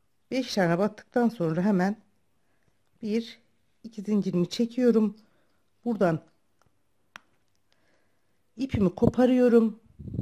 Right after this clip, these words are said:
Bu ipi kopardıktan sonra şöyle bakın ütülerken bunu tam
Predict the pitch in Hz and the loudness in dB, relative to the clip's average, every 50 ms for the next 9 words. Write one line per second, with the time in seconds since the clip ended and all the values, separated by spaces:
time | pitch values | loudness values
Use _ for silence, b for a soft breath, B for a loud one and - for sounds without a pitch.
0 | - - - - - - - - - - - - _ _ _ _ _ _ _ _ | -4 -2 -2 -2 -2 -4 -8 -10 -14 -16 -18 -20 _ _ _ _ _ _ _ _
1 | _ _ _ _ _ _ _ _ _ _ _ _ _ _ _ _ _ _ _ _ | _ _ _ _ _ _ _ _ _ _ _ _ _ _ _ _ _ _ _ _
2 | _ - - 240 233 - 208 - - 214 - 226 220 208 208 - _ - 226 226 | _ -14 -12 -12 -12 -12 -10 -10 -8 -2 0 2 2 0 0 -4 _ 0 0 0
3 | 208 196 - 160 147 151 147 180 196 196 - - - 226 190 165 160 151 175 175 | 0 0 -2 -2 -2 -2 -2 -2 -4 -4 -4 -4 -4 -2 -2 0 -2 -2 -4 -4
4 | - - - 202 196 - - 220 214 202 - - 160 160 190 208 196 b b b | -6 -6 -8 -8 -6 -2 0 0 0 0 -2 -2 -2 -2 -2 -2 -6 b b b
5 | b b b b _ - 214 226 214 220 - - 240 247 240 226 226 - | b b b b _ -4 -2 -2 -2 -4 -4 -2 0 0 0 0 -2 -8